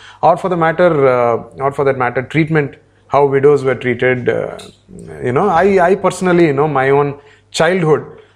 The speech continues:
I know, uh, ladies who became widows at a, before they were even, you know, before they even went to join their husbands. They had a child marriage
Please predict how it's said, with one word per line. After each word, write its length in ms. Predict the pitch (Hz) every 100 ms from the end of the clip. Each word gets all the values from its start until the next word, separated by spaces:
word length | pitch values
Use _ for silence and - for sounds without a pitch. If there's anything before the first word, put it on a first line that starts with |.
| -
I 160 | 135
know, 520 | 147 160 156 135 - -
uh, 100 | 127
ladies 400 | 120 143 165 160
who 140 | 156
became 360 | 131 135 151 143
widows 320 | 127 143 143
at 120 | 135
a, 360 | 120 110 104 101 - _ - 113
before 280 | 123 156 143
they 140 | 139
were 160 | 123 117
even, 540 | 117 123 107 98 101 _ _ -
you 80 | 104
know, 160 | 135 143
before 240 | 117 127
they 180 | 120 113
even 280 | 113 120 110
went 160 | 113 113
to 60 |
join 320 | 113 110 117
their 120 | 113 107
husbands. 440 | 107 - 110 92
They 160 | 110 101
had 240 | 110 123
a 100 | 120
child 280 | - 120 135
marriage 360 | 120 107 160